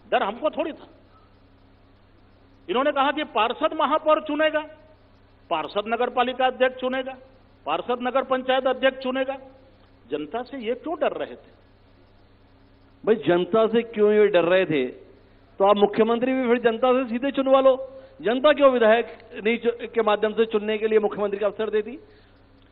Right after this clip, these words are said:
Speaker 1: अगर वो भी अवसर आता है, अगर वो भी अवसर आता है तो भारतीय जनता पार्टी तैयार है।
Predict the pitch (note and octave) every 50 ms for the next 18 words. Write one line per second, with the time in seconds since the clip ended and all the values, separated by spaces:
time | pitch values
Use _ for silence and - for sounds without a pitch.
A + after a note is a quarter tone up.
0 | _ _ _ _ _ _ _ _ _ _ _ _ _ _ _ _ _ _ - D#3+
1 | E3+ G#3 G3 E3 D#3 E3 E3 E3 G#3+ C4+ F3 A3 - - G#3 F#3+ D#3 C3+ C3+ -
2 | D#3 C#3+ B2+ - G#2 G2+ - - - - _ _ _ _ _ _ _ _ _ _
3 | _ _ _ _ _ _ _ _ _ _ _ _ _ _ _ _ - C#3 F3 F#3
4 | D#3 D3 D#3 D3+ F3+ B3 C#4+ A3+ G3 - G#3+ G3 D#3+ D3+ D3 - F3+ - B3+ C4
5 | C4 - F3 F3+ - - F#3+ F3 E3+ E3+ - F3+ - D3+ C#3+ D3 C#3 - - -
6 | B2+ A#2+ B2 G#2+ F#2+ - -